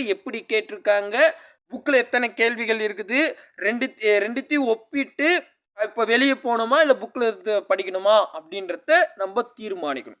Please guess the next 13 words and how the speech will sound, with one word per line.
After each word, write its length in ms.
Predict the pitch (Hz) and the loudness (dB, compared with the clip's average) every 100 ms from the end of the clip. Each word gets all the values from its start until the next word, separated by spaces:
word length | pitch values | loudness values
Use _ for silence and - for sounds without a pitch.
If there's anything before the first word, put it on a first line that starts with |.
| _ | _
இப்படி 360 | 185 185 262 311 - | -20 -18 -12 -12 -6
தீர்மானிச்சு 680 | 269 285 277 262 254 - 262 | -4 0 2 2 -2 -8 -8
நீங்க 260 | 233 185 | -6 -8
ஸ்டெப்ஸ் 420 | - 180 180 - | -6 -6 -6 -4
எடுத்தா 320 | 175 170 180 165 | -6 -2 0 0
மட்டும்தான் 640 | 147 147 - 165 156 240 - - _ _ _ 196 | 0 -10 -8 -8 0 0 0 -6 _ _ _ -2
முழு 220 | 277 349 | 4 4
மதிப்பெண் 540 | 294 226 220 240 294 381 _ - | 4 0 -4 -2 -2 -2 _ -8
வாங்க 300 | 160 180 170 | -4 -2 -2
முடியும். 440 | 175 190 233 330 - | -6 0 2 4 2
நீங்க 240 | 202 190 175 | -6 -4 -2
நினைக்கிற 460 | 170 185 - 254 | -2 -2 -2 -4
மாதிரி 360 | 240 233 240 381 | 0 0 2 2